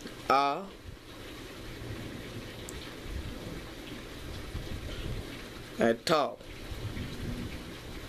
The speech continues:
And when you look at these Aramaic letters, when I put these Aramaic letters on the screen, I'm letting you know that from Ah to Tau, they call it Aleph, and Tau,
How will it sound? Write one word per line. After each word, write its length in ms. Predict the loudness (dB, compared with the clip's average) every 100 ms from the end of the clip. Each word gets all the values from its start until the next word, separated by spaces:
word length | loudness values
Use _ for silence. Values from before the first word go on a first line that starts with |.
| 6
And 120 | 10
when 100 | 12
you 100 | 12
look 140 | 10
at 200 | 12 12
these 240 | 10 10 10
Aramaic 560 | 10 12 12 12 12
letters, 320 | 12 12 12 12
when 140 | 12
I 100 | 12
put 180 | 12 10
these 160 | 12 12
Aramaic 600 | 12 12 12 12 12 12
letters 340 | 12 12 12
on 140 | 12
the 40 | 12
screen, 480 | 12 12 12 12 10 2 -4 -6 -6 -6 -8 6
I'm 140 | 10
letting 220 | 10 10
you 80 | 10
know 360 | 12 12 12 10 4 -6 -8 -8 -8 6
that 400 | 10 10 8 4 -6 -20 -18 -14 6
from 200 | 8 10 10
Ah 400 | 10 10 8 4 6 8 8 8 8 10 10 8 6 6 6 10
to 100 | 8
Tau, 460 | 8 10 12 12 10 4 -6 -8 -8 -8 -8 -8 -8 2
they 120 | 6 8
call 200 | 10 10
it 60 |
Aleph, 720 | 10 10 12 10 8 2 -2 -2 -4 -6 -4 -4 -2 -2 6
and 220 | 6 6
Tau, 380 | 8 10 10 8